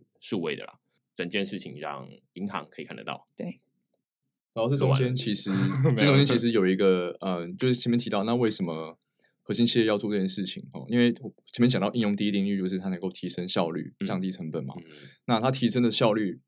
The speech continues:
Speaker 3: 不仅仅是核心企业的，它提-，提升的银行，因为银行不再需要自己去一一的去照会每一个核心企业，就是那个债主。所以现在就是把整个流程反过来，就是，诶，变成这个，如果你是有，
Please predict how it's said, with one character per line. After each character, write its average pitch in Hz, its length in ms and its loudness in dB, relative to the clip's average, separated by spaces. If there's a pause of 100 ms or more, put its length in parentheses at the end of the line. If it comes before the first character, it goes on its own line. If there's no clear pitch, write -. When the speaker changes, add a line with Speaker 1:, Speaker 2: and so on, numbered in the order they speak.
(440)
Speaker 3:
不 127 80 0
仅 107 160 0
仅 95 160 -2
是 92 420 -4 (300)
核 107 120 2
心 110 80 2
企 110 140 0
业 101 60 2
的， 85 60 -2
它 92 100 -4
提-， 101 220 -4
提 104 180 -6
升 113 120 0
的 - 60 -4
银 87 140 -6
行， - 140 -4
因 123 80 -4
为 - 60 0
银 117 120 2
行 101 120 0
不 - 100 -4
再 113 240 2
需 113 220 -4
要 98 160 0
自 - 160 -6
己 85 180 -6
去 85 460 -4
一 117 240 4
一 117 40 2
的 104 120 2
去 107 120 -2
照 101 220 2
会 101 160 0
每 78 200 -4
一 76 100 -8
个 80 320 -4
核 95 120 0
心 98 140 0
企 95 180 -4
业， 85 300 -6
就 107 100 -2
是 107 100 0
那 107 80 0
个 98 100 2
债 95 200 2
主。 - 240 -10 (320)
所 - 180 6
以 131 40 12
现 147 140 4
在 143 100 4 (100)
就 135 140 0
是 123 80 2
把 104 140 4
整 101 120 -4
个 87 60 -2
流 87 80 -4
程 87 140 -6
反 76 100 -6
过 87 140 -2
来， 90 40 -2
就 92 60 -2
是， 98 120 -6
诶， 120 140 0
变 131 220 0
成 92 300 0 (480)
这 120 120 0
个， 95 360 2
如 101 180 0
果 131 180 4
你 117 380 2
是 110 280 0
有， 78 360 -2